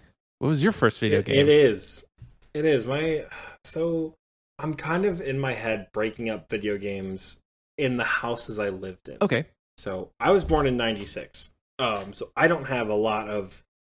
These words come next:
Speaker 2: like, I wasn't a big Sega Genesis or, like, N sixty-four or N E S gamer, but my dad was, and he liked that kind of stuff. So, like, we had a Sega when I was a kid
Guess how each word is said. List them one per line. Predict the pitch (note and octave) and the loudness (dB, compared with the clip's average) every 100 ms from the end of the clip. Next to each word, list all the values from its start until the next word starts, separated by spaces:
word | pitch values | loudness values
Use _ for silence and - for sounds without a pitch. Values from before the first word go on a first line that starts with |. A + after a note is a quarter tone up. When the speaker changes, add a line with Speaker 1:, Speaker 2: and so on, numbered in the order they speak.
| _ _ - B2 | _ _ -10 0
Speaker 2:
like, | G#2+ F#2+ - | 2 2 0
I | B2+ D3+ | 4 4
wasn't | A#2+ G#2+ A2 | 4 0 -2
a | G2+ | -2
big | A2 G#2 F#2+ - _ - | 0 0 -2 -20 _ -6
Sega | - A2 G#2 G2 | -2 0 -2 -4
Genesis | A2+ G#2 G2 - F#2+ - | -4 -4 -6 -6 -6 -6
or, | |
like, | G#2 G#2 A2 | -6 -6 -6
N | G#2+ G#2 | -6 -4
sixty-four | - G#2+ - G#2 - G#2 F#2+ | -6 -6 -8 -8 -2 0 0
or | F#2+ - | -6 -8
N | A2 | -6
E | G#2 G2 | -4 -6
S | F#2+ - A2 | -8 -12 -4
gamer, | C3+ C#3 A#2+ G2+ G2 - _ _ _ _ _ - | 0 2 0 -2 -6 -10 _ _ _ _ _ -20
but | - | -8
my | G#2+ | -4
dad | - - D3+ A#2 - _ _ _ _ - | 2 4 4 0 -6 _ _ _ _ 2
was, | A#2 G#2 - - | 4 4 -2 -12
and | A2 | -8
he | A#2 | -8
liked | G#2 B2 C3 B2+ - | 0 4 4 2 -4
that | B2 A2 - | 0 0 -2
kind | A2 G2+ | -10 -10
of | |
stuff. | - A2+ - | -2 -2 -2
So, | - | -4
like, | G2 G2 | -2 -2
we | C#3 F3 | -2 -2
had | C3+ D#3 | -2 -2
a | |
Sega | A#2+ - - D#3+ - - | -2 -4 0 0 0 -10
when | G2 F#2+ | -10 -10
I | |
was | F#2 | -12
a | - - | -14 -8
kid | D3+ - | -6 -6